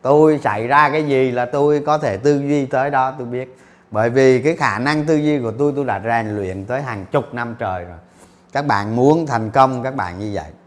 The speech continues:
Và sau này nhiều khi các bạn có nhiều tiền, nhiều của đó, các bạn có thể mở tài khoản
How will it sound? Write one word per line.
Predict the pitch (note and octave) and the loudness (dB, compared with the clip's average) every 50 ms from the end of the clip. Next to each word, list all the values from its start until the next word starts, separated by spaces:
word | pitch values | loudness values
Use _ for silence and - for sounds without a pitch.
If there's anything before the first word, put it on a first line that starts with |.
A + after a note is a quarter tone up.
| _ _ _ _ _ _ _ _ _ _ _ _ _ - _ _ - - - _ - | _ _ _ _ _ _ _ _ _ _ _ _ _ -20 _ _ -20 -20 -20 _ 0
Và | A2 B2+ | 2 2
sau | C3 - E3+ D#3+ F3 F3 | 6 8 10 10 10 10
này | D#3 D3 C#3+ C#3+ C#3+ | 8 8 8 8 6
nhiều | C#3 C#3+ D3 C#3+ | 6 4 4 4
khi | C#3+ E3+ D#3+ | 4 2 2
các | D#3+ E3+ E3+ | 2 2 2
bạn | D#3 B2 A2+ A#2 | 2 0 0 2
có | A2+ D3 D3+ | 4 4 4
nhiều | E3 E3+ D#3 C#3+ C#3 | 4 4 2 2 2
tiền, | C3 B2 D#3 D3 C#3+ C3+ C3 C3 | 2 4 4 6 6 4 2 0
nhiều | C3 C3+ C3+ C3+ B2+ A#2+ G#2+ - - - | 0 0 0 0 0 -2 -4 -8 -12 -12
của | - A2 G#2+ G#2 G#2+ A#2+ | -8 -6 -2 0 2 2
đó, | C#3 D#3 E3+ F3+ - - - - - - _ _ | 2 2 2 0 -2 -8 -20 -20 -20 -20 _ _
các | - C#3 D3 | -6 -2 0
bạn | C#3+ A#2 A2 A2+ A#2+ | 2 2 2 2 2
có | C#3+ D3+ | 2 2
thể | D3+ C3 F#2+ F#2+ G2+ A2+ | 2 0 -2 -2 -2 -2
mở | A2+ G#2 G2 F#2+ F#2+ G2+ G#2 | -2 -2 -2 -2 -2 -2 0
tài | A#2+ A#2 A2+ | 2 2 2
khoản | G2 F#2+ A2 F#2 E2+ F2 F#2+ A2+ C3 D3 D3+ | 0 -2 -4 -6 -6 -6 -8 -10 -10 -10 -12